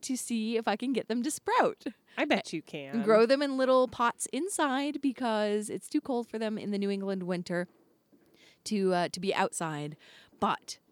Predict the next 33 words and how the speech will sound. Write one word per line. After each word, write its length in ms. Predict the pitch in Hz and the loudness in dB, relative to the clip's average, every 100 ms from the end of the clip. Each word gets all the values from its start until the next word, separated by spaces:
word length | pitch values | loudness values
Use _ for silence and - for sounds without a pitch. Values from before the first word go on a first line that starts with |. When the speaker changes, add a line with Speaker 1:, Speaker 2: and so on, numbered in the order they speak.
| _ _ _ _ _ - | _ _ _ _ _ -10
Speaker 1:
I'll 60 | |
have 300 | 147 190 262 - | -2 -2 -2 -2
to 80 | |
name 380 | 247 190 170 165 | -2 0 0 -2
them. 260 | 139 - _ - - | -6 -14 _ -20 -16
Speaker 2:
<gasps> 440 | 208 170 - - | -14 -14 -20 0
Speaker 1:
I'm 140 | 202 208 | 4 8
gonna 160 | 254 | 8
wait 240 | 302 320 - | 8 4 0
for 80 | 415 | -4
them 160 | 381 | -2
to 60 | 311 | 0
actually 480 | 214 262 - 262 254 | 0 0 0 -2 -2
sprout. 640 | - - 185 143 135 - - - - - | -2 -2 0 0 -2 -12 -14 -18 -20 -2
And 160 | 202 | 4
the, 300 | 190 185 180 170 | 8 10 8 4
the 80 | 170 | 2
biggest, 400 | 180 247 277 - | 4 4 2 0
strongest 500 | - 254 262 277 - | 2 2 2 -2 -4
one, 340 | 277 277 277 | -2 0 0
or 240 | 254 180 180 | 2 2 2
the 80 | |
one 280 | 185 233 262 | 2 2 2
that, 180 | 269 240 | 2 2
like, 180 | 214 190 | 0 2
I 80 | 226 | 2
don't 140 | 226 | 2
know, 200 | 180 - - | 0 0 4
I'll 160 | 220 | 4
just 120 | 277 | 6
know 220 | 254 220 151 | 6 8 6
it. 160 | 143 | 2
Uh, 280 | - 175 160 | 2 2 2